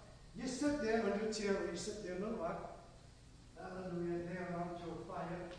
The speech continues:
but outside you just sit there. The wife, you saw the lady with the, with the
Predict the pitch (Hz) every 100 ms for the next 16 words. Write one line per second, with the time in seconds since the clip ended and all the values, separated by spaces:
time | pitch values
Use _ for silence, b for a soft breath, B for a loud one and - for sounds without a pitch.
0 | - - - 190 190 170 170 170 175 175
1 | 175 - 180 175 170 226 226 - - -
2 | - - - - - - - 202 202 254
3 | 208 208 208 180 175 233 233 226 202 202
4 | 208 202 190 190 180 156 - - - -
5 | - - 160 170 170 160